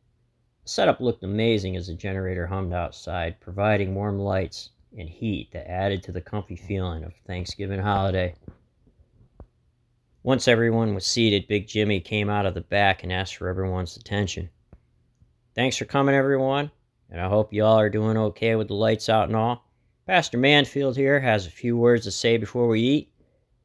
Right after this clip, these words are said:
"The floor is yours, preacher," said Big Jimmy as he ducked back into the kitchen. The preacher stepped forward. "First of all, I would like to thank the good Lord we're all here today, alive and well, even though the town has been dark since last night.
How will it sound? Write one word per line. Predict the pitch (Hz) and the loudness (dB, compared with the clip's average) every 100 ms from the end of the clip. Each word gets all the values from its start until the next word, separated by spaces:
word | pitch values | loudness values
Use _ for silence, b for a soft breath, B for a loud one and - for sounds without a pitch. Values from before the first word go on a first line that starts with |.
| _ _ _ | _ _ _
"The | |
floor | 131 156 | 0 4
is | 151 | 4
yours, | 143 113 92 | 4 2 0
preacher," | 107 107 131 123 - _ _ _ _ _ | -2 -2 -4 -6 -10 _ _ _ _ _
said | - 98 - | -8 -8 -4
Big | 101 90 | -4 -2
Jimmy | - 101 98 80 - _ | -4 -2 -2 -4 -10 _
as | - | -14
he | 82 | -8
ducked | 87 95 - | -4 -6 -4
back | 95 95 - | 0 0 0
into | 98 90 | -4 -6
the | 82 | -6
kitchen. | - 104 98 - 92 90 - - - - _ _ | -8 -6 -4 -4 -8 -8 -16 -18 -18 -20 _ _
The | |
preacher | - 139 120 113 | -2 -2 0 -4
stepped | - 107 92 | 2 2 2
forward. | 107 104 104 98 - _ - - - _ | 0 0 0 -2 -8 _ -20 -20 -20 _
"First | - 160 - | -2 -2 -2
of | 107 | 2
all, | 107 123 151 143 - | 6 6 6 0 -10
I | |
would | - 110 | -8 0
like | 120 - | 0 -2
to | 98 | -10
thank | - 117 117 | -6 -6 -6
the | 113 | -2
good | 202 156 | 0 2
Lord | 127 127 117 | 2 4 2
we're | 107 | 2
all | 131 143 | 4 4
here | 113 131 131 | 2 -2 -4
today, | - 107 123 131 | -2 0 0 0
alive | 90 95 110 120 | -2 0 2 2
and | 117 107 | 0 -2
well, | 98 85 - _ _ _ | 0 0 -4 _ _ _
even | 151 156 120 | 0 2 4
though | 127 | 4
the | 107 | 2
town | 98 113 117 | 0 -2 0
has | 104 | -2
been | - 107 98 | -4 -4 0
dark | 107 113 - | 2 2 0
since | 82 82 | -8 -6
last | 90 101 101 98 | -2 0 0 -4
night. | 95 71 | -6 -6